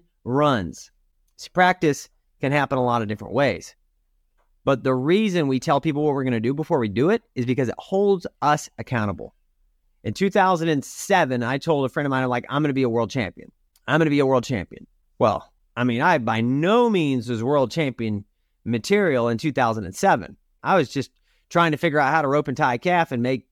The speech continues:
you know, the national finals at a lower state, right, at the bottom. And so by telling this person that, I was like, "Okay, phew, that's a bold statement." What am I gonna do?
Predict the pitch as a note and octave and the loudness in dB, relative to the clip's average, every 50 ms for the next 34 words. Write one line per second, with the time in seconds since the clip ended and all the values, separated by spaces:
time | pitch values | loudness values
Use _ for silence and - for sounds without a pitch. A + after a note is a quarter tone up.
0 | _ _ - C3 C3 B2+ A2+ A2+ A2+ A#2 A#2 - - A2 - - E3+ G3+ F3+ B2 | _ _ -4 -2 -2 -2 -2 -2 -4 -4 -4 -6 -10 -12 -4 0 0 2 2 0
1 | G2 F#2+ - _ _ _ - C3+ C3+ - _ _ _ _ _ _ _ - A2+ B2+ | -2 -6 -12 _ _ _ 0 0 0 0 _ _ _ _ _ _ _ -2 0 2
2 | C3 C3 C3 C3 C3+ C#3 D3 D3+ D#3 D#3 D3+ D3 C3+ B2 A#2 A2 - - D#3+ D#3+ | 2 2 2 0 2 2 4 4 4 4 2 2 0 0 -2 -4 -4 -2 0 0
3 | C#3+ A2 E2+ G#2 G#2+ - A#2 C#3 C#3+ - - A#2 G#2 G2 C3+ E3+ G3 F3+ D3 G#2+ | 0 0 -4 -6 -6 -2 -2 -2 -2 -2 -2 -8 -2 2 4 4 6 4 4 2
4 | D#2+ - _ _ _ _ _ _ _ - - C#3+ C#3 - F3 E3 D#3+ D#3 D#3 C#3+ | -2 -12 _ _ _ _ _ _ _ -4 -4 -4 -2 0 2 2 4 2 0 -2
5 | _ _ _ _ - A2+ C#3+ D#3 D3+ - - G3 G3+ A3+ A3+ G3+ E3+ D3 B2+ A#2+ | _ _ _ _ -6 -2 0 0 0 0 0 0 2 2 2 2 0 -2 -2 -4
6 | - - - A3+ C4+ C#4 - D#3+ A#2+ A2+ A2 A2+ A#2+ - _ _ _ _ _ B2+ | -4 0 2 2 2 2 0 -6 -4 -4 -4 -6 -6 -8 _ _ _ _ _ 2
7 | F3 G#3 F3+ C#3+ B2+ C3 A#2 G#2+ B2+ E3+ A3+ A#3+ - D3 A#2 G#2+ A#2 C#3 D#3 C#3+ | 4 4 4 2 0 -2 0 2 4 4 4 2 0 -4 -4 -4 -6 -8 -8 -10
8 | _ _ _ _ _ _ - - - B3 D4+ D4 - - _ _ _ _ A#2+ D3+ | _ _ _ _ _ _ -20 -6 -2 0 0 0 -2 -6 _ _ _ _ -2 0
9 | E3+ D#3+ B2+ A2+ B2+ C#3+ C#3 B2 - - - F#3+ A#3+ A#3 D#3+ C3 C3 - _ _ | 0 0 0 0 0 0 0 -2 -4 -2 0 0 0 0 0 -4 -8 -8 _ _
10 | _ _ _ _ _ _ - B2+ E3 F#3+ G#3 A3 A3 A3+ B3 B3+ B3+ B3+ B3 A#3+ | _ _ _ _ _ _ 0 2 2 2 4 2 0 0 0 0 0 0 0 0
11 | C4+ D#4+ E4 D4+ A#3 - | 0 0 0 0 -2 -4